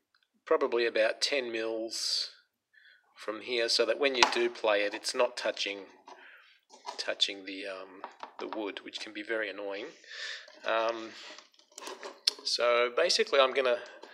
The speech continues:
I'll probably start with this one here. I'll, um, what I usually do to create the, um, to great, create good tension. See, this one's, I might have to, uh, obviously have, gonna have to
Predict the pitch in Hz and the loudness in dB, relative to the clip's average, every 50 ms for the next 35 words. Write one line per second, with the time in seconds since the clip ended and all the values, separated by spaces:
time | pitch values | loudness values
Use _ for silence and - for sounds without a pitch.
0 | - - - - - - _ _ - - - - 175 165 143 - - - 143 131 | -18 -18 -18 -18 -20 -20 _ _ -8 -2 0 2 2 4 4 6 10 12 12 12
1 | 131 - - 254 - - - 123 123 120 123 156 190 226 233 214 - - - - | 12 10 8 6 6 6 6 6 4 4 4 2 2 2 0 -2 -8 -16 -20 -20
2 | _ - _ _ _ - - - - - - - _ _ _ - - 113 110 110 | _ -20 _ _ _ -20 -18 -18 -18 -18 -20 -20 _ _ _ -8 -4 -2 -2 0
3 | 113 117 117 117 113 113 113 110 113 110 110 113 - - - - - - - - | 2 2 2 4 4 4 2 0 -2 -6 -10 -12 -14 -8 -8 -8 -8 -8 -12 -14
4 | - - 147 151 151 131 120 120 127 131 131 117 117 117 120 113 - 123 120 120 | -2 2 6 8 8 8 8 4 2 2 2 2 2 2 0 0 0 0 0 2
5 | 120 - - 117 110 - - - - - - - - - 117 113 113 117 110 107 | 0 0 0 0 0 -2 -6 -12 -20 -14 -10 -8 -4 0 4 6 8 6 6 4
6 | - - - 110 107 113 107 101 101 101 98 - - - - - - - - - | 0 -6 -8 -6 -2 -2 0 0 0 -2 -4 -6 -10 -12 -16 -20 -20 -20 -20 -20
7 | - - - - - - - - - - - - - - - - - - _ _ | -20 -20 -8 -8 -8 -8 -6 -10 -12 -12 -12 -14 -16 -16 -16 -18 -20 -20 _ _
8 | - - - - 120 123 127 - - - - 131 127 120 120 - - 120 120 - | -10 -8 0 4 6 6 6 4 0 -4 0 2 2 2 2 2 -2 -6 -6 -4
9 | - - - 143 147 151 151 - - 98 95 110 139 - - - - - - _ | -6 0 2 2 2 4 2 2 2 2 -2 -4 -10 -16 -20 -20 -20 -20 -20 _
10 | - - _ _ - - - 113 110 120 127 - - 113 107 107 104 - - - | -20 -20 _ _ -12 -6 -4 -4 -2 0 0 0 0 -2 -6 -6 -6 -6 -6 -8
11 | - - - - - - - - - - - - - _ _ _ _ _ - - | -8 -12 -16 -20 -20 -20 -20 -20 -20 -20 -20 -20 -20 _ _ _ _ _ -8 -6
12 | 113 117 127 147 147 147 139 - - - 117 117 110 104 104 104 101 104 101 - | 0 2 2 2 2 2 -2 -2 -2 -2 0 2 4 4 4 4 2 0 -2 -4
13 | - - - - 117 120 117 - - 117 113 107 - - - - 123 123 113 117 | -8 -6 -6 -4 -4 -2 -2 -2 -2 -2 -4 -4 -6 -4 -4 -2 -2 0 -2 -2
14 | - - - - 110 110 | -4 -4 -4 -2 -2 -4